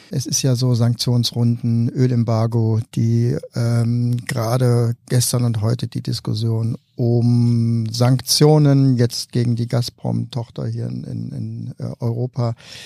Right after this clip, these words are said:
Zwischenzeitlich Erwartungen von Mobilmachung, also es vergeht ja keine Woche, ohne dass der Konflikt eigentlich i-, immer noch weiter eskaliert.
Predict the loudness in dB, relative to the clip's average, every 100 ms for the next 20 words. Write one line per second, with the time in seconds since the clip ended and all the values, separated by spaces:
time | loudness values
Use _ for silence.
0 | -18 -20 -20 -20 -10 0 4 4 4 6
1 | 4 4 4 4 4 4 2 2 2 2
2 | 2 2 4 4 2 0 -2 -2 -2 -4
3 | -2 -2 0 0 0 -2 -2 -2 0 2
4 | 0 0 0 2 2 -2 -2 0 0 0
5 | -4 -2 -2 -2 -6 -6 -4 0 2 2
6 | 0 0 0 0 0 -2 -2 0 0 0
7 | 2 2 0